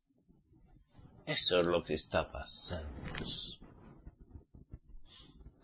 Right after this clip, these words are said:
Muchos de ustedes ni creen, ni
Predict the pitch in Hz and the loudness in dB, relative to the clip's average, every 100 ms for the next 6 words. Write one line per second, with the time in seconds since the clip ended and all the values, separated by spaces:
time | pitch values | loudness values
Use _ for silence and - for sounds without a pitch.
0 | - - - - - - - - - - | -20 -10 -8 -6 -8 -10 -12 -14 -18 -20
1 | _ - - - - - 226 - 185 - | _ -20 -18 -18 -2 12 12 12 12 12
2 | 131 - - 151 120 107 87 90 107 101 | 6 6 10 10 10 2 4 8 10 10
3 | - 139 135 120 92 80 _ _ 113 151 | 10 12 12 8 4 -6 _ _ 12 12